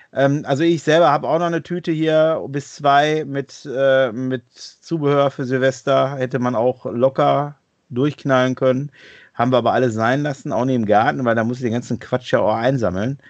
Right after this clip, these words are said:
Wer hat da Bock drauf? Ähm, und der Rasen lässt sich so schlecht fegen, weißt du? Die Straße geht, ne? Ich meine, man hätte, ich, ich, ich bin mir ja auch nicht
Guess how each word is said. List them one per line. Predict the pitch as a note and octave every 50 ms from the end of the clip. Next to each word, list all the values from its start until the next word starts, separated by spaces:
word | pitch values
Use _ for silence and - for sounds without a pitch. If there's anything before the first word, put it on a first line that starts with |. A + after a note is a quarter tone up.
| - _ _ _ _
Wer | G2+ G2 G#2
hat | B2+ B2
da | C3 A2+
Bock | G#2 B2 C3 -
drauf? | - A#2+ F#2+ G2 C#3 C#3+ - _ _ - - _ _ _ _ _ - -
Ähm, | B2 C3+ C3+ C3+ - _ _ _ - C3 - _ _ _ _ _ _ _ _ _ _ _ _ _ _ _ _ _ _
und | - D3+ C#3+ D3 C#3+ C#3+ C#3+ C#3 - _ _
der | - A#2 A2+ C3 C3 B2+ C3 C3 C3 B2+
Rasen | A#2+ B2 C3+ C#3 C3+ C#3 C3
lässt | C3+ C3 B2+ - -
sich | - B2 A2
so | A2 B2+ B2+ A#2
schlecht | - - C#3 C3 A#2+ - - -
fegen, | - D3 C#3+ B2+ A2+ F#2 E2+ -
weißt | - G#2 G2+ -
du? | C#3 C3+ - _ -
Die | - - - -
Straße | - - - G#2 G#2 A#2 C3+ - - G#2+
geht, | G2 G#2 A2+ B2 C#3 - -
ne? | G#2+ G#2+ A#2+ C#3 -
Ich | - A2
meine, | B2+ B2 B2
man | B2 A#2
hätte, | A#2+ D3 - E3 - - - - - _ _
ich, | - - A2
ich, | B2 G#2 A#2+ A#2+
ich | C3 G2+ A2+ B2+
bin | A2 B2+ C#3+
mir | D#3+ D#3+ D3
ja | C3+ A#2
auch | A2+ C#3 C#3+ D3
nicht | D3+ C#3 C3+ D#3